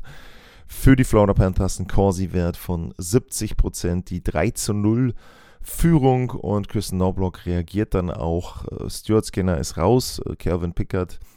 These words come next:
kommt rein in diese Partie und er macht das, was er dann an der Stelle eben noch machen konnte und versucht da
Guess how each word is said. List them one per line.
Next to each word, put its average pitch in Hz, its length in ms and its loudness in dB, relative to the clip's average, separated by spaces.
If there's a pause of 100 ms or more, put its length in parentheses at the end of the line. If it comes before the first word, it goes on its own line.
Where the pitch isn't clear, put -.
(720)
kommt 90 300 -2
rein 95 360 0
in 95 300 -2
diese 92 300 -4
Partie 87 580 -2
und 80 480 -8 (680)
er - 140 -8
macht 87 300 0
das, 92 180 4
was 95 160 2
er 92 80 0
dann 87 240 0
an 82 320 -4
der 82 140 -2
Stelle 82 300 -6
eben 82 300 -6
noch 82 280 -4
machen 95 260 -4
konnte 92 380 -2
und 85 140 -6
versucht 90 420 -6
da 85 220 -4